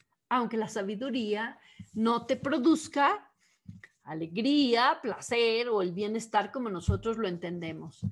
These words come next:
Esto está en Proverbios tres, versículo trece. El Nuevo Testamento.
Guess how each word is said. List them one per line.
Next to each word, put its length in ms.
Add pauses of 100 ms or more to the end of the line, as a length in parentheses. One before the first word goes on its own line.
Esto 200
está 180
en 120
Proverbios 640
tres, 580 (680)
versículo 640
trece. 520 (1900)
El 160
Nuevo 280
Testamento. 840